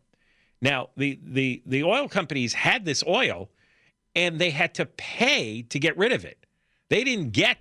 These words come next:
the hundred and twenty dollars they're getting now. They had to give a forty dollar bonus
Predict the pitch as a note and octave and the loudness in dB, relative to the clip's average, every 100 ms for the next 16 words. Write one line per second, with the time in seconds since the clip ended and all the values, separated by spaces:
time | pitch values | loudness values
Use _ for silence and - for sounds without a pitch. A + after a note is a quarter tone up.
0 | - - G#2+ C#3+ D#3 C#3 C3 A2+ G#2+ G2+ | -6 -6 -2 -2 0 0 0 -2 -8 0
1 | D3+ B2+ C3 C#3 A#2+ G2 A2+ B2 A2 A2+ | 0 2 2 2 0 -2 0 2 0 0
2 | E3+ C#3 F#2 - _ - _ D3+ E3+ F#3+ | 2 0 -2 -8 _ -20 _ 0 2 0
3 | - C3+ G#2 F#2+ F3 G3 C#3 B2+ - E3+ | -2 -6 -8 0 2 4 2 -4 -2 0
4 | D#3+ C#3+ C#3+ C3 G2+ D3 E3 A#2 - - | 2 2 2 0 0 2 2 -2 -4 -6